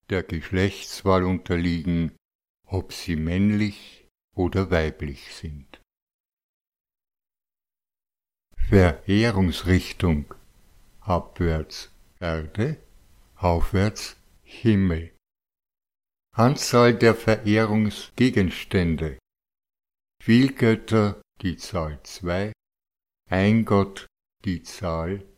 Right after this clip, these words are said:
eins. Wahrnehmungsunterschied:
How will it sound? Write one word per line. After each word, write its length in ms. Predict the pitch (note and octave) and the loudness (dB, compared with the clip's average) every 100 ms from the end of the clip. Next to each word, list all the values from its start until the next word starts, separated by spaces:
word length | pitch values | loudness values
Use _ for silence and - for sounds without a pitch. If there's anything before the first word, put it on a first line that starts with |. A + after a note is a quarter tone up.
| _ - | _ -8
eins. 640 | F#2 F2 D#2 - - _ _ _ _ _ _ _ _ _ _ _ _ - | -6 -4 -6 -10 -20 _ _ _ _ _ _ _ _ _ _ _ _ -10
Wahrnehmungsunterschied: 1800 | E2 F#2 G#2 G2+ G#2 G2+ G2+ G2 - A#2 F#2 - F2 - F#2 E2 - | 0 2 2 2 2 4 4 0 -2 0 0 2 -2 0 0 0 -2